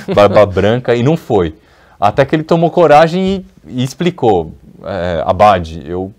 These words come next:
tenho vergonha porque o senhor é, o senhor é um, um monge, um santo, tá? E eu fiz tantas coisas." E o, o abade disse pra ele, que era o abade, disse, "Olha,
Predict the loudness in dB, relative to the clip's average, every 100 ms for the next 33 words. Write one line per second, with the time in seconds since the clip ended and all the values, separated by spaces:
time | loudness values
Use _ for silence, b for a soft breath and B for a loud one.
0 | _ -8 -4 -4 -4 -2 -2 -2 -4 -8
1 | -10 b b -12 -8 -6 -8 -10 -6 -4
2 | -2 -2 -2 -4 -6 -8 -12 -10 -6 -4
3 | -4 -8 -10 -12 -12 -10 -6 -4 -4 -6
4 | -10 -8 -8 -8 -6 -4 -2 -4 -8 -14
5 | -12 -10 -10 -6 -8 -8 b b b b
6 | -2 -2 -2 -6 -4 -2 2 2 2 -4
7 | -14 -10 -8 -8 -6 -2 -2 0 0 0
8 | -8 -16 -12 -8 -8 -10